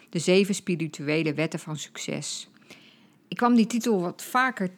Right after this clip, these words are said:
tegen op lijstjes van ondernemers die dan gingen vertellen welke boeken hen het meest hadden geleerd of waar ze de meeste inspiratie uit hadden gehaald.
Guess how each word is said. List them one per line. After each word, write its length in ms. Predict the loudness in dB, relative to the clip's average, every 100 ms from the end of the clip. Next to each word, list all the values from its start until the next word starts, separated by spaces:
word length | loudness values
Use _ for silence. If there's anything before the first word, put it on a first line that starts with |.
| -2
tegen 400 | 0 0 -2 -2
op 180 | -2 0
lijstjes 580 | 2 4 2 0 -2
van 200 | -2 -6
ondernemers 720 | -2 -2 0 2 2 2 0 -2
die 140 | -2
dan 280 | -2 -4 -4
gingen 240 | -2 -2
vertellen 480 | -4 -2 0 0 0
welke 460 | 0 0 -2 -4 -2
boeken 560 | -2 -2 0 0 0 -2
hen 420 | 0 -2 -2 -6 _ -18
het 140 | -8
meest 260 | -4 -4 -4
hadden 200 | -6 -2
geleerd 640 | 0 2 2 2 0 -2
of 140 | -6
waar 160 | -6 -6
ze 80 | -4
de 60 |
meeste 300 | -2 -2 -2
inspiratie 720 | -4 -4 -2 0 2 0 -4 -2
uit 200 | -2 -2
hadden 240 | -4 -6
gehaald. 600 | -8 -4 -2 -2 -4